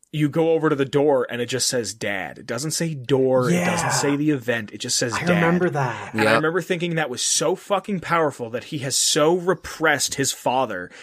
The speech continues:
Speaker 1: that he has just reduced his father down to a speaking door. And I thought that was really intense.
Speaker 3: Mm-hmm.
Speaker 1: The best fucking part of the game. It really, really is. And to, to, to see him kind of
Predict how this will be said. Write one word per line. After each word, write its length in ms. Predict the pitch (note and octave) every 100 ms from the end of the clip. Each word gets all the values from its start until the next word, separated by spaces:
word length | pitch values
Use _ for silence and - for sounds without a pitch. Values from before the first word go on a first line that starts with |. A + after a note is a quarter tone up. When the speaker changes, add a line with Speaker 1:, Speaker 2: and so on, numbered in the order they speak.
| - -
Speaker 1:
that 160 | C#3+ B2
he 160 | D#3 B2
has 160 | A2+
just 400 | - D3 C#3+ -
reduced 380 | C#3+ C3 C#3 -
his 120 | C3+
father 300 | - C3 C3
down 220 | B2+ B2+ G#2+
to 100 | A2
a 40 |
speaking 640 | - - - B2+ A#2+ G#2+
door. 380 | F2+ G2 D2+ C#2+ - - - - -
And 500 | C#3 C3+ C3 B2+ A#2 _ _ _ _ _ _ _ _ _
I 200 | B2+ D3
thought 360 | D#3 F3 B2+ B2
that 260 | C#3+ C#3
was 200 | C3+ A2+
really 280 | B2+ B2+ A#2+
intense. 640 | A2+ G2+ - G#2 - - - _ _ _ _ _ _ _ _ _ _ _ _ _ _ _ _ _ -
Speaker 3:
Mm-hmm. 380 | A#2+ G#2 G2 F#2+ - _ _ _ _ _ _ _ _ _ _ _ _ _ _ _
Speaker 1:
The 60 | A#2 -
best 320 | C3+ B2+ -
fucking 300 | D#3+ - C#3+
part 340 | - - C#3+ C3
of 80 |
the 80 | B2
game. 380 | A2+ A#2 G2+ F2
It 80 | A2+
really, 360 | C3+ F3 E3
really 320 | C3 C3+ A2+ A2+
is. 240 | F#2+ E2
And 140 | G2+ G2+
to, 80 | A2+
to, 240 | - A#2+
to 220 | F#2 -
see 260 | A2 - D3
him 280 | C#3 C3 G#2+
kind 260 | - C#3+ C3
of 220 | G#2+